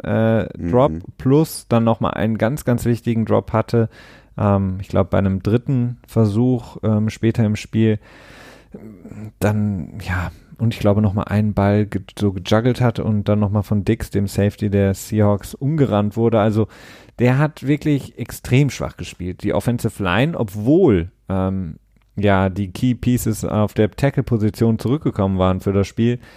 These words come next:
Speaker 1: hat, ähm, nie Jada-, Jadavion Clowney unter, ähm,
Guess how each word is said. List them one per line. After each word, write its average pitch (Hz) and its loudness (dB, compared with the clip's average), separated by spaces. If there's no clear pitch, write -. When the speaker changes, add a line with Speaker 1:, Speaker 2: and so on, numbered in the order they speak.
Speaker 1:
hat, - -2
ähm, 110 2
nie 143 2
Jada-, 123 4
Jadavion 117 2
Clowney 127 2
unter, 95 0
ähm, 95 -4